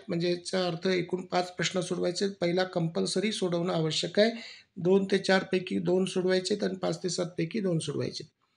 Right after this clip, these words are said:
तर पहिला प्रश्न जो आहे तो असा आहे, write short notes on any three.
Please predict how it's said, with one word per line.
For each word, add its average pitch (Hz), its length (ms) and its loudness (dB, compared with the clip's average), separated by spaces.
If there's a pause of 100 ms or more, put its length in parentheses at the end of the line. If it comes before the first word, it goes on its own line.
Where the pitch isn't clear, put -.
(260)
तर 185 120 -10
पहिला 202 320 8
प्रश्न 202 420 0
जो 190 100 4
आहे 175 260 4
तो 170 140 -2
असा 175 220 0
आहे, 190 160 0 (800)
write 175 340 -2
short 180 380 2
notes 180 300 0
on 233 80 0 (160)
any 180 200 2
three. 202 240 0